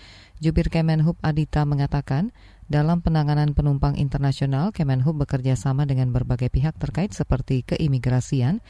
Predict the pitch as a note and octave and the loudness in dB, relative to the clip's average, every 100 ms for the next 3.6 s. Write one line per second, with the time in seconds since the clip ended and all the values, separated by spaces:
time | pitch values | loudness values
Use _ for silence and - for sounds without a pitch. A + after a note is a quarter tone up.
0 | - - C3 B2+ - D3 D3 D#3 G#3+ D#3+ | -20 -6 -2 -2 -2 -4 -2 -2 -2 -2
1 | C3 B2 A#2 A3 - D3+ C#3 C3+ - D3 | 0 -2 -2 -4 -4 -2 0 -2 -2 -2
2 | D3 E3+ E3+ - - C#3 C#3 C3 C3 B2+ | 0 -2 -2 -4 -2 -2 0 -2 0 -2
3 | A#2+ A#2+ B2+ B2 G#2 F3 | 0 0 0 -2 -4 -2